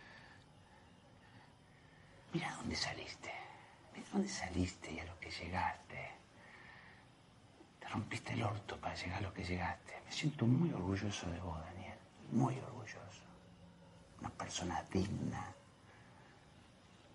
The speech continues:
Honorable. Bien, Daniel. Irene, ¿qué decir? Irene.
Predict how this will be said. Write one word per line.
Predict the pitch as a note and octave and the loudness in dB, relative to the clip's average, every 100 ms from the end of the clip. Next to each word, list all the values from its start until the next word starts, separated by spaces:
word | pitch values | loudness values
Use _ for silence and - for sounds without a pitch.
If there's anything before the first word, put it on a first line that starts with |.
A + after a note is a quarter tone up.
| - - - - - - - - | -20 -20 -20 -20 -20 -20 -18 -2
Honorable. | F#2+ B2+ B2+ C#3+ - - - - - - - - - - - - - - - - - - - - - | 0 2 2 4 6 4 2 -8 -12 -12 -14 -18 -18 -18 -18 -18 -18 -20 -18 -14 -10 -10 -10 -10 0
Bien, | A2 F#2+ | 2 2
Daniel. | - D#2 F2+ F2+ - - - - - - - - - - - - - - G2 | -2 -4 -4 -6 -8 -12 -16 -18 -20 -20 -20 -20 -20 -20 -18 -16 -16 -6 6
Irene, | F#2 G2 G2 F2+ | 8 10 8 8
¿qué | F2+ | 8
decir? | E2 - E2 D#2+ | 8 8 6 8
Irene. | F2 F2+ E2 E2 - | 8 8 6 2 -4